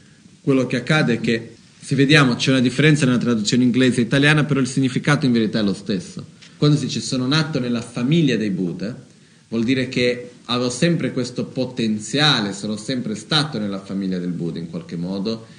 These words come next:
in quanto la mia natura è la stessa di quella dei Buddha.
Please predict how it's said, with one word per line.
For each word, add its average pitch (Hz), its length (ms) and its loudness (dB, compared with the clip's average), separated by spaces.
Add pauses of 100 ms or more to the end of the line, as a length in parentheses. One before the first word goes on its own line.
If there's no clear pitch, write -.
(120)
in 104 200 -6
quanto 131 540 -2
la 113 140 -2
mia 117 220 2
natura 151 640 -2
è 131 120 -10 (100)
la 117 160 -4
stessa 120 420 -8
di 101 120 -8
quella 95 200 -8
dei 90 100 -6
Buddha. - 400 -14